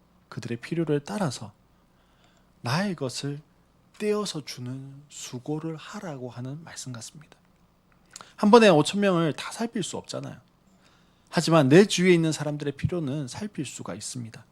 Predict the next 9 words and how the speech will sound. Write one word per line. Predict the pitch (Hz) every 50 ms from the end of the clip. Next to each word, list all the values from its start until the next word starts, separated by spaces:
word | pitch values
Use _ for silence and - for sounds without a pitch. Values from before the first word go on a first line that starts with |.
| _ _ _ _ _ _ _ _
그리고 | - - 139 131 131 165 196 254 269 - _ _ _ _ _ _ _ _ _ -
때때로 | - 156 151 - 160 143 131 127 127 92 - - _ _ _ _ _ _ -
내가 | 110 113 120 123 156 165 160 -
채워줄 | - - - 240 233 220 190 160 - - 151
수 | 143 - - 135
있는 | 117 110 110 123 135
것들이 | - 120 117 - - 127 135 165 208 - _ _ _ _ _
거기에는 | - - 117 - - 117 107 104 110 113 110
있습니다. | 107 - - - 113 110 - -